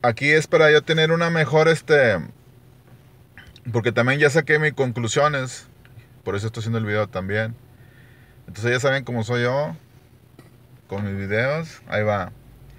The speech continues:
Me dice aquí, código P cero siete veinte F F. Dice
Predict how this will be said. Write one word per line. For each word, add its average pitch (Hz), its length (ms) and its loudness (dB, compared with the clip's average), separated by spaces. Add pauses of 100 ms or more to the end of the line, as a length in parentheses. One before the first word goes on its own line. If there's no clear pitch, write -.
(360)
Me 123 140 4
dice 147 200 4
aquí, 160 500 2
código 156 600 6
P 165 320 6
cero 156 540 6 (480)
siete 151 400 4
veinte 156 600 6
F 143 400 4
F. 117 360 -2 (220)
Dice 117 300 0